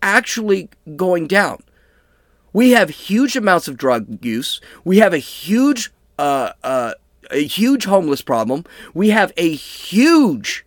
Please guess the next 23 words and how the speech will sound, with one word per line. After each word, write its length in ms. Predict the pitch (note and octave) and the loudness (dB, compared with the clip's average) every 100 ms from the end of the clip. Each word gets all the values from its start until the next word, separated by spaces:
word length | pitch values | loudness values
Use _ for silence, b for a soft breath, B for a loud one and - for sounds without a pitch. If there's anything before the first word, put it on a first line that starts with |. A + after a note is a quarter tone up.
| _ _ | _ _
mental 340 | D3+ F3+ D3+ C3 | 2 2 0 -2
health 280 | C#3+ A#2+ | -2 -2
issue. 400 | B2 A2+ - D#3+ - _ _ _ _ _ _ _ b b b | -2 -4 -2 -4 -6 _ _ _ _ _ _ _ b b b
We, 280 | D#3 A3+ B3+ - | 2 4 4 2
uh, 160 | G3+ A3+ - | 4 4 4
we 180 | G3 G3+ | 0 4
have 160 | F3+ | 8
a 80 | E3 | 6
really 560 | D3 D3+ A#3+ F4 F4 A#3 | 6 4 6 6 6 2
high 500 | G3+ A3 G3+ F3 - - | 0 2 2 0 -6 -6
teen 320 | - G#3+ G3 | -4 -2 -2
suicide 720 | - G#3 F#3 D#3 D3 A#2+ G2 | -2 2 2 2 0 0 -2
rate. 400 | G2+ F2+ A#2+ - _ _ _ _ B B B B - | -4 -4 -6 -12 _ _ _ _ B B B B 2
Um, 360 | F#3 F#3+ F#3 - _ _ _ _ - | 4 4 2 -6 _ _ _ _ -4
and 160 | G#3+ G#3+ | 0 2
I 140 | A3+ | 4
got 160 | D4+ D4 | 4 4
news 240 | C#4+ D4 | 2 0
for 60 | A#3+ | 0
you. 180 | C#3 - | -2 -2
The 140 | D3+ F#3+ | 2 2
suicide 600 | - F4+ F4+ A3 A#3 F3 | 4 4 4 2 2 2
rate 300 | F#3+ G3+ | 2 2